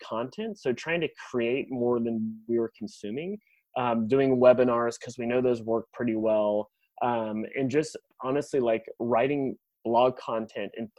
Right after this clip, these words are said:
putting it out there, 'cause we know everyone's trying to figure out what's going on. So that's where we wanted to have a lot of help. But the, the big thing that we did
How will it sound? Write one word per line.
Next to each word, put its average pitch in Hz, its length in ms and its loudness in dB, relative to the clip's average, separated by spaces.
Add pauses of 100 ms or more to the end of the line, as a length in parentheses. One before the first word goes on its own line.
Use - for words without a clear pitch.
putting 131 260 0
it 104 80 -2
out 107 260 -4
there, 98 280 -4
'cause 127 140 0
we 139 120 2
know 156 160 4
everyone's 127 480 2
trying 113 200 -8
to 104 60 -8
figure 117 240 -2
out 98 100 -2
what's 107 160 -8
going 101 320 -6
on. 165 360 -6 (300)
So - 160 -6
that's 123 300 0
where 131 80 2
we 120 80 4
wanted 113 360 0
to 107 80 -4
have 104 400 -4
a - 60 -2
lot 107 200 2
of 98 120 -6
help. 92 260 -4
But 135 140 4
the, 139 120 4
the 143 180 2
big 196 380 0
thing 165 200 -2
that 113 120 0
we 123 120 0
did 120 340 0